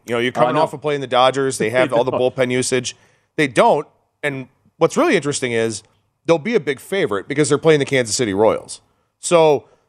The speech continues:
Speaker 1: you know, Kansas City is just not a good baseball team at all. They are sending Brady Singer out tomorrow. Alex Wood goes for the Giants.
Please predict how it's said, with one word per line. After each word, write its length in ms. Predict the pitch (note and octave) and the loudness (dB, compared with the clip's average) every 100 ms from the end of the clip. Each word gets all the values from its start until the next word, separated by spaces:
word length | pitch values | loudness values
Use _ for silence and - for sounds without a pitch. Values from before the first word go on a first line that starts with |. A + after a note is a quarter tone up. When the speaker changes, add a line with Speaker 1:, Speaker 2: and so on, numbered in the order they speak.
| _ | _
Speaker 1:
you 80 | D#3+ | -6
know, 20 | |
Kansas 400 | - G#3 A#3 F#3+ | -2 0 0 0
City 220 | F#3+ F3+ | 0 0
is 100 | B2 | -2
just 180 | A#2+ G2+ | -6 -10
not 380 | A2+ C#3 C#3+ C3 | -4 2 2 2
a 80 | A#2 | -2
good 220 | B2 A2 | -6 -4
baseball 360 | A2+ A#2 A#2+ | -4 -2 -4
team 220 | A#2 A#2+ G#2+ | -4 -6 0
at 60 | |
all. 160 | G#2 A2 | 2 4
They 80 | A#2 | 4
are 100 | C3 | 2
sending 300 | C3 A#2+ G#2 | 0 -4 -2
Brady 260 | A2 G#2 | -2 0
Singer 340 | - B2 A#2+ A2 | -2 -2 0 2
out 200 | G#2+ - | 2 0
tomorrow. 320 | G#2+ G#2 G2 | 0 0 2
Alex 320 | B2 A#2 - | 2 0 0
Wood 200 | C3 B2+ | -2 0
goes 220 | A2 A2 | 0 0
for 120 | - | -2
the 80 | F#2+ | -10
Giants. 460 | F2+ C#3 F3 A2+ | 0 2 2 0